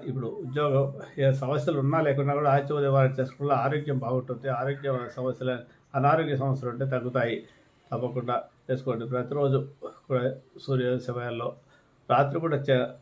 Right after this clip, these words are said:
రాగి చెంబులో నీళ్లు తల మంచం దగ్గర పెట్టుకొని ఉదయమే లేవగానే ఆ నీళ్ళని తీసుకెళ్ళి సూర్య స్నానం చేసిన తర్వాత సూర్యునికి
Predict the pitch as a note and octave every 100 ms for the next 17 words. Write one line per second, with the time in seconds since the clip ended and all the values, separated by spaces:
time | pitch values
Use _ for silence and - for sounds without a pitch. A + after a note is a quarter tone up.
0 | _ - - - B2 D3 C3+ D3+ C#3 B2+
1 | B2+ B2+ A#2+ A#2+ A#2 B2 - - - -
2 | _ - C3 B2 D3 C#3 C3+ B2 A2+ A2+
3 | - A#2+ A2+ - - _ _ _ _ _
4 | _ C3+ C#3+ D3 D3 C3 C3+ C#3 C3+ C#3+
5 | B2 B2 B2 C3 C3 A2+ - A2+ A2 G#2+
6 | - _ _ - - B2+ B2 A#2+ - _
7 | _ _ C#3 C#3 C#3+ C3 B2 C3 A#2 G#2+
8 | G#2+ - - - C#3+ C3 B2+ A2+